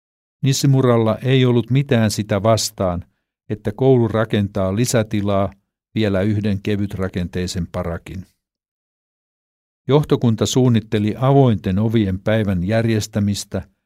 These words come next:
jotta koulua voitaisiin tehdä hiukan tunnetummaksi. Sellainen tilaisuus järjestyi huhtikuulle kahdeksankymmentäkaksi, jolloin myös suomalaisia kansanedustajia vieraili koululla.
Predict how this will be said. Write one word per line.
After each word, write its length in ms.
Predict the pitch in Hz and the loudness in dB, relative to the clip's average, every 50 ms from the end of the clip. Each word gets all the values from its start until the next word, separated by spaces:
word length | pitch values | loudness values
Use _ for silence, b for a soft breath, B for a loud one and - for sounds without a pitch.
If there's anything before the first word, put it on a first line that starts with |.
| _ _ _ _ _ _ - | _ _ _ _ _ _ -4
jotta 320 | 117 117 - - 120 110 - | -4 -4 -2 -2 -4 -4 0
koulua 480 | - 127 123 123 123 113 113 107 104 92 | 2 2 4 4 4 4 4 2 2 2
voitaisiin 720 | 110 117 113 113 - - 107 101 101 - - 98 92 92 | 0 0 0 0 0 0 0 0 0 -2 -2 -2 -2 -2
tehdä 280 | - 110 107 101 104 92 | -2 -2 -2 -2 -2 -4
hiukan 440 | 85 120 117 107 92 - 101 98 - | -2 -2 -2 -2 -2 -2 -4 -4 -4
tunnetummaksi. 920 | - 113 101 98 98 92 - - 90 87 85 82 - - - - - 98 - _ _ _ _ _ _ _ _ _ _ _ _ _ _ _ _ _ _ _ _ _ _ _ _ _ - - | -4 -4 -2 -2 -2 -4 -4 -4 -4 -4 -4 -6 -8 -12 -14 -16 -16 -16 -20 _ _ _ _ _ _ _ _ _ _ _ _ _ _ _ _ _ _ _ _ _ _ _ _ _ -10 -6
Sellainen 600 | - 123 131 131 127 123 117 113 113 104 101 - | -2 0 2 2 2 2 2 2 0 0 0 0
tilaisuus 640 | 127 127 131 127 120 110 - - 101 101 - - | 0 2 2 2 2 2 0 -2 -4 -4 -4 -2
järjestyi 600 | 107 110 117 113 110 110 107 107 - - 95 92 | 0 0 0 0 0 -2 -4 -4 -6 -8 -8 -6
huhtikuulle 640 | 85 98 127 123 - - - 101 - 104 104 101 101 98 | -4 -4 -4 -4 -4 -6 -10 -8 -6 -6 -4 -4 -6 -4
kahdeksankymmentäkaksi, 1500 | - 120 113 107 104 107 101 - - 101 98 - 101 95 95 87 - 85 87 - - 123 123 - - - - 101 101 b b b b b b _ _ _ _ _ _ _ - | -4 -4 -2 -2 -2 -4 -4 -4 -4 -4 -4 -4 -4 -4 -4 -4 -6 -8 -8 -4 -2 -4 -4 -4 -6 -8 -8 -8 -8 b b b b b b _ _ _ _ _ _ _ -4
jolloin 420 | - 123 127 131 127 123 123 120 120 | 0 4 4 6 6 6 6 6 6
myös 300 | 123 120 113 107 - - | 6 4 4 2 2 2
suomalaisia 760 | 135 135 135 123 120 113 107 104 104 107 - - 110 101 98 | 4 4 6 6 4 4 4 2 2 0 -2 -2 -2 -2 -2
kansanedustajia 1120 | - 123 127 127 113 113 113 104 104 113 117 117 110 - - - 98 98 98 95 92 87 85 | 0 0 2 2 2 2 0 0 2 2 0 0 -2 -2 -4 -4 -4 -2 -2 -2 -4 -4 -4
vieraili 520 | 98 98 101 98 95 95 90 90 85 85 - | -4 -4 -4 -4 -4 -4 -4 -4 -6 -8 -8
koululla. 600 | - 98 92 90 92 90 87 85 87 90 87 | -6 -4 -4 -2 -4 -4 -6 -10 -12 -14 -18